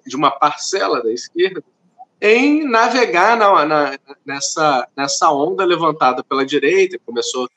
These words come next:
no Estadão, no jornal Estado de São Paulo, contra a ministra Aniele, e já, a crítica já era tão pesada, a companheira do, do próprio campo dentro do governo, ele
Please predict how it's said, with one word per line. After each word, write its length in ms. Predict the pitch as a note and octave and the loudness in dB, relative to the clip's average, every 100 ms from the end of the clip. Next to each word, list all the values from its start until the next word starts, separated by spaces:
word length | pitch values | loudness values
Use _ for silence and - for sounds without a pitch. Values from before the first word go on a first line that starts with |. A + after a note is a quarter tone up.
| _ _ _ | _ _ _
no 100 | A#2 | -4
Estadão, 600 | A2+ C#3 B2+ C3 E3 F#3 | -2 0 0 2 2 0
no 60 | A2+ | -2
jornal 380 | G#2+ A2 A2 A2 | -6 -2 -2 -2
Estado 340 | - A2+ A#2 | -4 -6 -6
de 60 | - | -12
São 220 | - C#3 | -8 -8
Paulo, 400 | - D3 D#3 F#3 _ _ _ _ | -2 0 0 -2 _ _ _ _
contra 340 | C#3+ C#3+ D3 B2+ | 0 0 0 -4
a 20 | |
ministra 600 | B2+ A#2+ A#2+ - B2 B2 _ _ _ | -2 -4 -6 -8 -10 -12 _ _ _
Aniele, 880 | C#3 C#3+ E3 D3+ D#3+ F#3 G3 G3+ - _ | -4 0 2 2 0 -2 -4 -8 -10 _
e 140 | - - - _ A#3+ | -14 -12 -18 _ -8
já, 180 | G#3+ - | -4 0
a 180 | A#3+ | 0
crítica 380 | A#3 A#3+ C#4 C4+ | 0 -4 -2 0
já 80 | A#3 | 2
era 140 | A#3 | 0
tão 180 | A#3 B3+ | -2 -6
pesada, 480 | - G3 D3+ G3+ D#3+ | -2 0 2 2 0
a 60 | - | -4
companheira 580 | D3 C3+ C#3+ E3+ C3+ | -4 -2 0 0 0
do, 220 | C3 C3 A#2+ | -2 -2 -2
do 100 | A#2 | -4
próprio 680 | C#3+ D#3 D#3 D3+ C3+ A2+ - _ - | 0 0 0 -2 0 -2 -8 _ -2
campo 440 | D3 E3+ - C#3 | 2 2 0 -4
dentro 320 | B2+ C#3 C#3 | 0 -2 -2
do 100 | C3+ | -6
governo, 560 | B2+ A2+ A#2+ D#3 F#3 C#3 | 0 0 0 -2 0 -2
ele 180 | D#3+ | -2